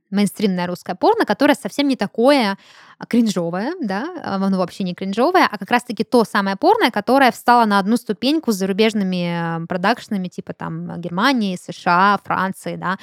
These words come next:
Чехии. Собственно, мейнстрим у нас происходит, э, с появлением порнохаба, э, у российских пользователей, да, потому что очень просто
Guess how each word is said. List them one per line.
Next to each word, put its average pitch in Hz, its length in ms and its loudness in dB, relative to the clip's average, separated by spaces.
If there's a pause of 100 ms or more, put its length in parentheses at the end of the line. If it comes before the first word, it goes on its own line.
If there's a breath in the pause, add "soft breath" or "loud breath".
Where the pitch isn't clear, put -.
(140 soft breath)
Чехии. 185 640 -4 (160)
Собственно, 294 400 2
мейнстрим 320 760 2
у 240 60 -2
нас 247 280 2 (100)
происходит, 247 680 -2 (120)
э, 196 300 -2
с - 300 -10
появлением 202 880 -2 (140)
порнохаба, 208 880 2
э, 175 440 -6
у 202 100 0
российских 196 440 -4
пользователей, 165 520 -6
да, 190 140 -2
потому 180 300 -6
что - 180 -8
очень 240 260 0
просто 254 420 0